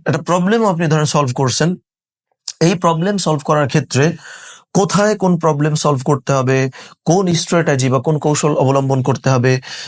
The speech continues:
বা এটা কি just অঙ্কের মতো করে আমি যেখানেই দেখবো, মানে, একটু জটিল লাগতেছে, but বোঝার চেষ্টা করেন, আমি চেষ্টাও করে যাইতেছি। যে ধরেন দুই আর দুই চার হয়,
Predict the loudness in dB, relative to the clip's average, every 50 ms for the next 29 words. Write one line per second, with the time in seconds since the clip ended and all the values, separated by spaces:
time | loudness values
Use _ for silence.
0 | -14 -8 -2 0 2 2 2 2 2 0 0 -2 -4 -4 -4 -6 -8 -4 0 0
1 | 0 2 0 0 0 2 2 2 2 0 -2 0 0 0 0 0 0 0 -2 0
2 | -2 -2 -2 0 0 2 2 2 0 0 -4 -10 -20 -20 _ -12 _ -2 0 0
3 | 0 2 2 0 2 2 2 2 2 2 2 2 0 0 0 0 0 0 0 -2
4 | 0 0 2 2 2 2 2 0 0 0 -2 0 -2 0 0 0 0 0 2 2
5 | 2 2 2 0 0 -2 0 0 0 0 0 0 2 2 2 0 0 0 0 0
6 | 0 0 0 -2 0 0 0 2 2 2 2 0 0 -2 0 -2 -2 -2 -4 -12
7 | -16 -16 -18 -16 -6 0 0 2 2 2 2 2 2 2 2 2 2 2 0 0
8 | 0 0 2 0 0 0 0 0 0 2 2 0 -2 -4 -4 -6